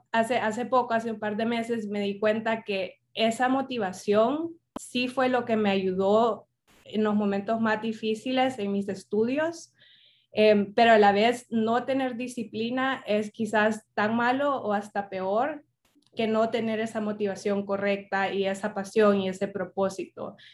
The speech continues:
Em, entonces, quizás también los invito a no solo reflexionar internamente y hacer este ejercicio del Ikigai, pero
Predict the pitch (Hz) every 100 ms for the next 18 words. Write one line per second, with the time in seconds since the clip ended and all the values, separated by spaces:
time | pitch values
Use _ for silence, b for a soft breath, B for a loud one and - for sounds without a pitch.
0 | b b b - 220 214 214 208 208 208
1 | 208 _ _ _ _ - - - - 226
2 | 233 233 254 262 - 240 226 220 226 233
3 | 262 233 233 247 254 233 220 214 202 202
4 | 208 214 247 247 240 240 233 226 202 190
5 | 196 226 226 202 208 202 208 208 214 214
6 | 208 196 190 - 190 196 190 202 202 220
7 | 226 220 214 220 226 214 208 208 208 208
8 | 202 202 208 202 202 -